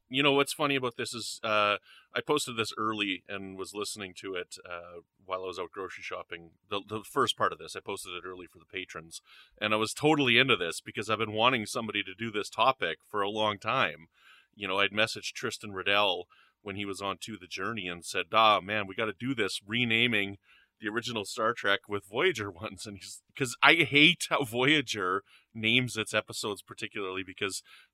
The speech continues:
they're all one-word titles. And to me, the title is important because it does convey what the story is about. And so many Voyager episodes, just that one-word title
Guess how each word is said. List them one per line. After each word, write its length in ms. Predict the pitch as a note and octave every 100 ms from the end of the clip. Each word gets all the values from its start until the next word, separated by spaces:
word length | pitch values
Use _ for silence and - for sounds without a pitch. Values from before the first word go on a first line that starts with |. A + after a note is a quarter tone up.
| -
they're 160 | A2
all 220 | A2 A2+ A2
one-word 460 | G2+ G#2+ G2+ G2+ -
titles. 460 | - G2+ G#2 F#2 G2
And 100 | F2+
to 100 | A2+
me, 420 | A2 D3+ C#3 B2+ _
the 80 | G#2+
title 360 | - F#3 G3 E3
is 180 | C3+ A2+
important 500 | G2+ A2 A2+ F#2 -
because 280 | G2+ G2+ F#2+
it 80 | F#2+
does 160 | G#2+
convey 560 | - G#2 F2 F2+ G2 F#2 - - - -
what 160 | G2+
the 80 | G2+
story 420 | - A2 G2 F#2
is 120 | E2+ D#2+
about. 400 | - G2 F#2+ E2 -
And 320 | F#2+ F2+ F#2 - - -
so 300 | - - C3
many 200 | C3+ B2+
Voyager 540 | G#2+ G2+ A#2 A#2+ F#2 -
episodes, 880 | A2+ A2+ - G2+ E2 E2 - - - _ - _ _ _
just 220 | - B2+
that 180 | C3 G#2+
one-word 360 | A#2 A#2+ A2 -
title 480 | - A#2+ A#2 G2+